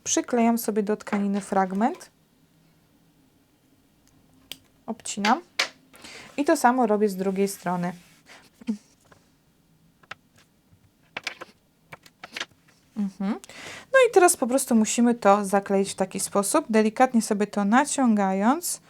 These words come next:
Teraz po prostu bierzemy jedną stronę.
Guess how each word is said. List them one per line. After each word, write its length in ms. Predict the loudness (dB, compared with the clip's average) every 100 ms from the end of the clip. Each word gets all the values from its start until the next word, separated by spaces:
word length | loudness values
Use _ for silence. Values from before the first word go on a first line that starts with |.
| 2
Teraz 400 | 6 8 6 4
po 140 | -4
prostu 420 | -2 -2 -2 -4
bierzemy 540 | -2 0 0 -2 -4 -4
jedną 400 | -2 -2 -4 -6
stronę. 680 | -10 -8 -4 -2 0 0